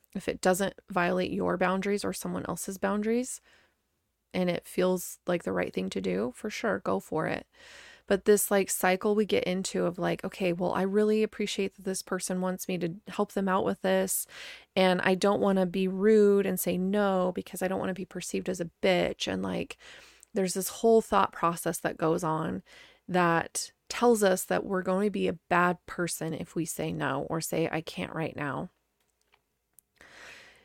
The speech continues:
And it just feeds this endless, like, snake eating its own tail cycle of we're cannibalizing ourselves and our progress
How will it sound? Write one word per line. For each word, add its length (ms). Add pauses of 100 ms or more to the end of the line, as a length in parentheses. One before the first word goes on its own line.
(300)
And 120
it 120
just 260
feeds 460
this 320
endless, 680 (920)
like, 360
snake 480
eating 340
its 200
own 260
tail 560
cycle 760
of 360
we're 120
cannibalizing 800
ourselves 720 (680)
and 680 (1000)
our 120
progress 1000